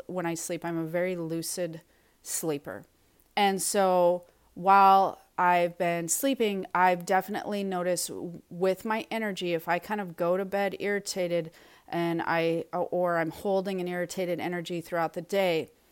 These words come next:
I am like a magnet to some not high vibration, um, dreams,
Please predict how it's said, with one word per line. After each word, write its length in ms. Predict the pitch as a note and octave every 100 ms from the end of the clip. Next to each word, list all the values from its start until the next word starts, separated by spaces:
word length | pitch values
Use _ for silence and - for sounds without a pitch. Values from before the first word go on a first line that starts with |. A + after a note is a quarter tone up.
| - - _ -
I 160 | F#3
am 200 | F#3+ F3+
like 240 | F3+ F3 -
a 180 | E3+ E3+
magnet 920 | E3 E3+ E3+ F3+ G#3 A#3+ C4 - - - _ _
to 580 | - G#3 F#3+ F#3 F#3 F3+
some 600 | - - F#3+ F3+ E3+ E3+ - _ _ _ _ _ _ _ - _
not 320 | F#3+ G3 F#3+ -
high 260 | G#3 F#3+
vibration, 960 | F3 E3+ E3 E3 E3 - F3+ E3 E3 D#3+ _ _ _
um, 420 | E3+ D#3+ D3+ D#3 D#3+ _ _ - - - -
dreams, 720 | E3 F#3 F3 E3+ E3 E3 -